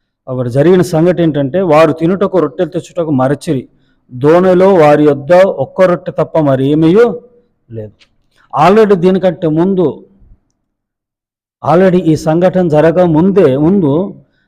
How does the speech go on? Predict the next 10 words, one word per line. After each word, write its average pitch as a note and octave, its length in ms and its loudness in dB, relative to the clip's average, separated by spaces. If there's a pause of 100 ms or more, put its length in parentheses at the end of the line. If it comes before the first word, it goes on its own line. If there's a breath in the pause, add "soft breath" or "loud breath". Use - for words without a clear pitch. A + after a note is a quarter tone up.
(280)
దేవుడు F#3 800 2 (400)
ఐదు D3+ 220 0
రొట్టెలను F#3 460 2
రెండు D3 220 0
చేపలను D#3 540 -2
కదా, F#3+ 240 0 (1800)
ఆ, E3+ 180 -4
ఇంకో E3 320 0 (100)
చోట E3 180 2
కూడా, D#3+ 580 2